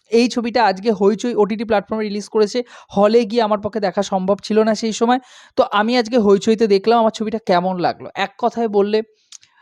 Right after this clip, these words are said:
মারাত্মক একটা ছবি, এক কথায় বললে দারুণ একটা ছবি, ইমোশনাল একটা ছবি। শেষ মোমেন্টে, ক্লাইম্যাক্সে এবং যখন সিনেমাটা শেষ হচ্ছে, আপনাকে কাঁদিয়ে ছাড়বে। এবং এই ছবিটা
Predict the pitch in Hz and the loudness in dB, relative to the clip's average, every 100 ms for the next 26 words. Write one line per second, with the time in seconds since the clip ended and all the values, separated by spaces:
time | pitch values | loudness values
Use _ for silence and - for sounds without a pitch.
0 | _ _ _ _ 175 185 185 202 - 220 | _ _ _ _ -2 2 2 0 -4 -6
1 | 208 - 196 202 196 180 170 208 196 196 | -6 -6 -8 -6 -4 -4 -4 -6 -4 -4
2 | 196 202 170 - 175 170 175 151 - 170 | -4 -6 -8 -4 -2 0 -2 -4 -6 -6
3 | 190 202 233 _ _ _ _ 220 262 254 | -4 -6 -8 _ _ _ _ 4 4 4
4 | 262 240 233 226 233 220 - 254 247 - | 2 2 0 -2 -4 -4 0 0 0 -2
5 | 220 233 240 208 165 - 190 190 208 220 | 2 2 2 -2 -6 -4 -2 0 -2 -6
6 | - - - _ _ - 185 185 185 180 | -8 -10 -10 _ _ -8 -2 -2 -2 -6
7 | 190 208 202 214 220 - 226 208 202 190 | -4 -4 -4 -2 -2 0 -2 2 0 0
8 | 202 196 _ - 185 202 196 214 - 175 | -6 -8 _ -4 -4 -4 -10 -10 -4 -2
9 | 165 170 170 - 120 - 180 208 220 247 | 0 -2 -2 -2 -8 -8 -4 -4 -2 -4
10 | 285 269 240 208 175 | -2 0 -2 -2 -2